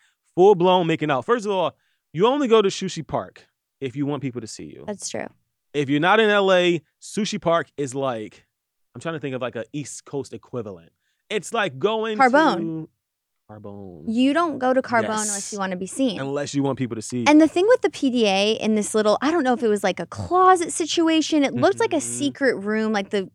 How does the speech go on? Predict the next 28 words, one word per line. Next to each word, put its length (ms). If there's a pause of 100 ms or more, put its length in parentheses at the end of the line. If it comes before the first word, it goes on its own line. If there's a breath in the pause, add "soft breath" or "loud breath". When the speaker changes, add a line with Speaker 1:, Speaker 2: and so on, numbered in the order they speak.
(140)
Speaker 2:
like 180
you 60
said, 340
the 220
door 320
was, 160
like, 140
ajar. 420
You 120
could 100
see 160
a 60
Speaker 1:
Right. 80
Speaker 2:
little 220
sliver 560
of 140
them. 280 (360 soft breath)
But 160 (100)
if 180
you're 120
going 260
to 120
an 100
event 340
and 80
you're 140
making 420
out, 320